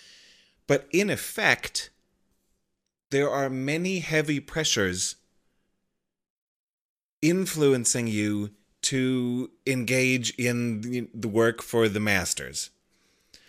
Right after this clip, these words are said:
And I'm pretty sure that this is a distinction that Peterson wouldn't like. And he wouldn't like this thing about the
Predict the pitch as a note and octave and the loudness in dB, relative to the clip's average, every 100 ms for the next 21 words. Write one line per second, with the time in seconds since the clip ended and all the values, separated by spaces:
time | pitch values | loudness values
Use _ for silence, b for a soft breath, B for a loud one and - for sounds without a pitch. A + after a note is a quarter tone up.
0 | b b b b b b b b b _ | b b b b b b b b b _
1 | _ - C3+ C3 C3 A#2+ E3 E3+ D#3 E3 | _ -2 0 2 0 0 2 2 2 2
2 | C#3 B2+ B2+ D3 D3+ D3 B2 B2+ A2+ A#2+ | 2 0 0 0 2 2 2 2 0 -2
3 | - C#3+ B2 - A2 A2 C3 B2+ A#2+ A#2 | 0 0 0 -2 -2 -4 -2 -2 0 -2
4 | A2 G2+ A#2 A2 G2 - G2+ F#2+ C#2 - | -2 0 0 0 -6 -8 -8 -8 -10 -14
5 | - _ b b b G#2+ A2+ C#3 A#2 D#3 | -18 _ b b b -8 -2 -2 2 0
6 | E3 D#3 B2+ C#3 C#3 A#2 A2+ - A#2 A2 | 0 0 4 4 2 -2 -2 0 0 0
7 | G2 G#2+ G#2 G2+ _ - F#2+ | 0 0 0 -4 _ -10 -10